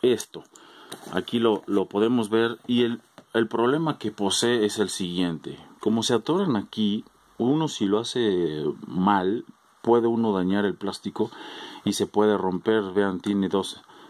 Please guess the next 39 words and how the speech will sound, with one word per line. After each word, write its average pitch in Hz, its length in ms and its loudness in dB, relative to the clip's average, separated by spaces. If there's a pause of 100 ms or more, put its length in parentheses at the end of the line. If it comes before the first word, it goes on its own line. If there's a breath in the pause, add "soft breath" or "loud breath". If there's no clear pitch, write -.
(140 loud breath)
dos 104 240 2
orificios 104 720 -4
y 101 200 4
ese 98 120 0
es 95 120 -6
el 82 220 -2
problema 90 520 2
de 78 140 -4
que 82 120 -6
gracias 98 320 0
a 78 60 -2
la 69 80 -8
gente 90 320 -2
tranza, 107 480 0 (640 loud breath)
pues 82 180 -2
se - 160 -2
jode. 78 380 -4 (1040 loud breath)
Y 151 80 2
bueno, 120 260 2
pues 104 140 -2
aquí 104 160 -4
tenemos 110 400 0
al 95 160 2
vehículo. 131 600 0 (520 loud breath)
Me 120 180 2
gustó 113 320 -2
mucho, 147 460 2
me 135 160 4
lo 92 100 0
encontré 90 440 0
de 110 60 -8
hecho 117 200 -6
en 98 80 -4
la 80 100 -6
calle 107 520 0 (360 loud breath)
a 95 60 -4
un 101 160 2
buen 104 220 2
precio 107 500 0